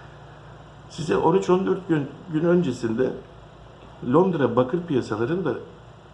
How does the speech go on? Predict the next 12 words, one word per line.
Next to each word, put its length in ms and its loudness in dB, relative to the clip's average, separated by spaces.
bakırın 500 0
sıfıra 380 2
geldiğinden 640 2
bahsettim. 300 -8
Üç 180 -14
gündür, 340 -6
beş 220 -4
gündür 260 -6
piyasada 480 -2
bu 60 2
haber 280 2
dolaşıyor. 360 -10